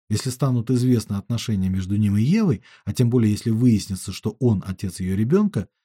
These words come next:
игра с Шарлеманем в кошки-мышки окончится, толком даже не начавшись. «Да ну, ерунда», небрежно сказал Одинцов. «Учил молодёжь уму-разуму, передавал опыт, объяснял, почему до сих пор не женат. История давняя, к нашим делам отношения не имеет».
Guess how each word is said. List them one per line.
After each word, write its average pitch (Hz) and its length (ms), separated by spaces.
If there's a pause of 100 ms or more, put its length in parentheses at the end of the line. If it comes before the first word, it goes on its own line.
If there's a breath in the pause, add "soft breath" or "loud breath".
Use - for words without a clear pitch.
(120)
игра 180 280
с 214 60
Шарлеманем 143 560
в - 80
кошки-мышки 135 720
окончится, 147 640
толком 123 460
даже 98 240
не 104 100
начавшись. 107 720 (720)
«Да 196 220
ну, 254 160
ерунда», 131 640
небрежно 92 480
сказал 92 380
Одинцов. 90 440 (440)
«Учил 175 300
молодёжь 127 480
уму-разуму, 113 760
передавал 135 540
опыт, 110 300 (300)
объяснял, 123 440
почему 131 300
до 127 120
сих 123 200
пор 127 160
не 113 120
женат. 110 460 (500)
История 147 440
давняя, 156 420
к - 80
нашим 127 300
делам 113 260
отношения 107 560
не 110 240
имеет». 82 340